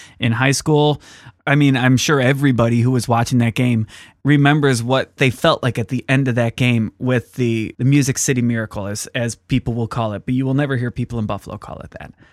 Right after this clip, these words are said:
The home run throwback, the forward lateral is what I've always called it. Point is, I remember that feeling. I was jumping up and down on the couch. Uh, I'm sure you remember it too. It's been a long time.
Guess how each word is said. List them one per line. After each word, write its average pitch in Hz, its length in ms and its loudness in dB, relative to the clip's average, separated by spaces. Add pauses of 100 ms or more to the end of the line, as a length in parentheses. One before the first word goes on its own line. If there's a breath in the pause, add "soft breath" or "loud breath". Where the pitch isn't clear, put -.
(200 soft breath)
The 127 120 4
home 160 240 2
run 160 220 0
throwback, 120 640 -4
the 156 280 -4
forward 254 540 0
lateral 147 600 0 (120)
is 131 240 -2
what 131 200 0
I've 127 120 0
always 120 280 2
called 113 260 -6
it. 95 140 -16
Point 180 240 2
is, 110 160 -6 (500 loud breath)
I 151 140 4
remember 190 460 2
that 147 280 0
feeling. 160 380 2
I 123 60 -2
was 117 240 -4 (100)
jumping 170 440 0
up 131 140 0
and 123 140 2
down 120 240 2
on 110 80 -4
the 101 80 -8
couch. - 520 -4 (460 loud breath)
Uh, 120 60 -6
I'm 117 260 -2
sure 156 220 0
you 139 180 2
remember 127 400 2
it 113 140 -4
too. 127 280 -2
It's 143 200 -2
been 123 180 0
a 120 80 -2
long 123 320 0
time. 117 540 -2